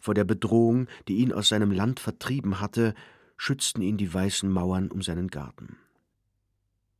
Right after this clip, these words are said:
Casa Liocorno hatten er und Ingeborg ihr Haus in einem Anflug von Trotz genannt. Einhornhaus. Das altpersische Wort Pairi Daessa bedeutete umzäunte Fläche,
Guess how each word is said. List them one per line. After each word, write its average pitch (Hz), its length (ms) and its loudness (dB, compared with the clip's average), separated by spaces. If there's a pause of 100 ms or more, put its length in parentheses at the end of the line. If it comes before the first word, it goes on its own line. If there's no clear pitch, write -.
(400)
Casa 127 400 0
Liocorno 107 840 0 (220)
hatten 95 220 0
er 104 360 2
und 101 200 -4
Ingeborg 95 680 0
ihr 92 220 -4
Haus 98 320 0
in 95 100 -2
einem 95 200 0
Anflug 104 460 -4
von 92 240 -2
Trotz - 400 -8
genannt. 55 500 -14 (500)
Einhornhaus. 90 1120 -6 (640)
Das 98 160 -2
altpersische 117 760 -2
Wort 98 380 -4
Pairi 101 460 -2
Daessa 101 600 0 (320)
bedeutete 104 580 0
umzäunte 101 600 -2
Fläche, - 580 -8